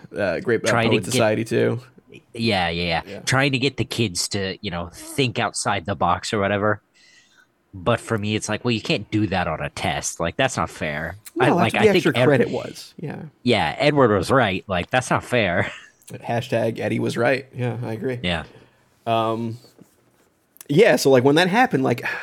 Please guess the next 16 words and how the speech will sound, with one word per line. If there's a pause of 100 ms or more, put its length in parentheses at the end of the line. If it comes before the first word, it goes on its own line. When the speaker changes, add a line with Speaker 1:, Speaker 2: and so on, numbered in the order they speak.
(120)
Speaker 1:
<sighs>
I
don't
wanna
say,
like,
I,
I (520)
empathized
with
him, (680)
'cause
you
don't,
because
he,